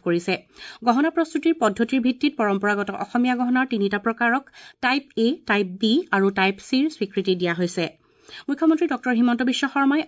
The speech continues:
অসমীয়া গহনাই এই স্বীকৃতি লাভ কৰাৰ বাবে আনন্দ প্ৰকাশ কৰি দিয়া এটা বাৰ্তাত কয়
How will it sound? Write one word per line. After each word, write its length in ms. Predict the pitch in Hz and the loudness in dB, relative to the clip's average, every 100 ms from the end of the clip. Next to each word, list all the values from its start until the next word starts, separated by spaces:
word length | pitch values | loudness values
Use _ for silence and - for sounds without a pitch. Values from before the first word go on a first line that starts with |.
| 202 | -4
অসমীয়া 300 | 233 233 247 | 0 2 2
গহনাই 340 | 233 233 254 - | 0 0 -2 0
এই 80 | 202 208 - - - | -2 -4 -10 -20 -2
স্বীকৃতি 420 | 254 247 269 311 | -2 -2 0 0
লাভ 100 | 202 180 | 0 -2
কৰাৰ 180 | 220 220 220 | -2 0 0
বাবে 160 | 220 240 208 | 0 0 0
আনন্দ 280 | 214 226 254 | 0 -2 -4
প্ৰকাশ 240 | 190 202 196 | -4 -4 -4
কৰি 160 | 240 240 233 | -2 -2 -2
দিয়া 160 | 240 254 - - _ | -4 -4 -10 -20 _
এটা 100 | 233 254 | 0 2
বাৰ্তাত 300 | 214 196 214 - | 2 0 -6 -2
কয় 180 | 220 202 | 0 0